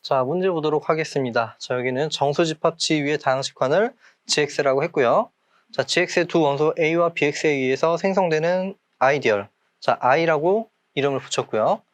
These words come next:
자, 다음을 증명하시오. 자, 여기서 I가 단항 아이디얼이 되면 그러면 A가 영, 자, 이 값이 영이 되거나 아니면 A가 B의 약수가 된다라는 거죠.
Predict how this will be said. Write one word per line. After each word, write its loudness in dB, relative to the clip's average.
자, -12
다음을 2
증명하시오. -2
자, 4
여기서 2
I가 4
단항 2
아이디얼이 2
되면 -2
그러면 0
A가 2
영, 0
자, -6
이 0
값이 0
영이 2
되거나 0
아니면 0
A가 2
B의 0
약수가 0
된다라는 -4
거죠. -2